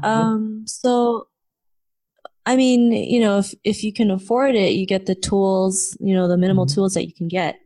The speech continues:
Speaker 2: right?
Speaker 1: Yeah. Mm-hmm.
Speaker 2: Um, so, like, with podcasting, a microphone, um,
Speaker 1: Mm-hmm.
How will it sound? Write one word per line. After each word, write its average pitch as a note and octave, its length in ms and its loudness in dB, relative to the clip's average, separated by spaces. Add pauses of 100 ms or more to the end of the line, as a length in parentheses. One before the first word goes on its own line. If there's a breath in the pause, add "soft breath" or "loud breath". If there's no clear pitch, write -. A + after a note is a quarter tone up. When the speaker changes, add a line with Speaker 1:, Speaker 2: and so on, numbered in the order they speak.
Speaker 2:
right? F3 220 0
Speaker 1:
Yeah. A2 300 -4 (200)
Mm-hmm. C#3+ 140 2
Speaker 2:
Um, E3 280 0
so, E3 240 -6
like, E3+ 200 -2
with F3 140 -2
podcasting, F3 1000 -2 (240)
a F3 80 0
microphone, F3 920 -2 (320)
um, E3 720 0
Speaker 1:
Mm-hmm. C3 120 -8